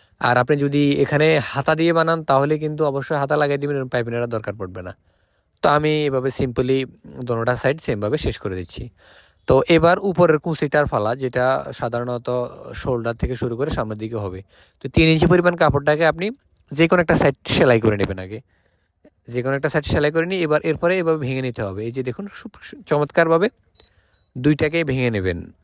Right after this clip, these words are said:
আহ, দুইটা দুই সাইডে থাকবে, দুইটাই ভেঙে নেবেন। তো এরপরে এই যে আমাদের এটা প্রস্তুত, এখন এটা লাগানোর পালা। তো এই যে এভাবে সোজা করে একবার আপনি চাইলে একটা দাগ দিতে পারেন, এইভাবে সোজা করে এটাকে লাগাইতে হবে। তো এটা প্রথম থেকে, আহ,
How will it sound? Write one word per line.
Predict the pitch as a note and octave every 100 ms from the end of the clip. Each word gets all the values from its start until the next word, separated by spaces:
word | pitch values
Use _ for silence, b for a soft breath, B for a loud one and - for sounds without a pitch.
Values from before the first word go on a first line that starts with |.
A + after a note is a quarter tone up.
| -
আহ, | G2 F#2+ - A#2+
দুইটা | A#2+ B2 B2
দুই | A#2
সাইডে | A2+ C#3+ E3+
থাকবে, | G3 G#3
দুইটাই | C#3 B2+
ভেঙে | G#2+ G2
নেবেন। | F2+ F2 D#2+ _ _ _ _ _ _ _ _ _
তো | - -
এরপরে | D3+ D3 E3+ F#3+
এই | C#3+
যে | A#2+
আমাদের | A#2 B2+
এটা | C3+
প্রস্তুত, | F3 F3 - F#3 F#3 -
এখন | C3+ E3+
এটা | F3 E3 G#3+
লাগানোর | F#3 D3+ B2+ A2
পালা। | G2+ G2+ F#2+
তো | - -
এই | F3 E3+
যে | F3+
এভাবে | F#3 G3+
সোজা | - E3 D3+ D#3 F3+
করে | - C#3+ A2 C3
একবার | B2 C3+ D3+
আপনি | E3+
চাইলে | F3+ F3+
একটা | F3+
দাগ | E3+ D3 A#2
দিতে | A#2 A#2+
পারেন, | G#2+ A2+
এইভাবে | B2+ C#3+ F#3+
সোজা | - C#3+ F#3 G3+
করে | E3+
এটাকে | C3+ A#2+
লাগাইতে | G#2+ F#2+ F#2 G2+
হবে। | G2+ E3 - _ _ _ _ _ _ _ _ _ _ _
তো | B2 -
এটা | D#3+ D#3 G3
প্রথম | - D#3+ - F3
থেকে, | G3 F#3 G#3+ A3+
আহ, | C3+ G#2+ G#2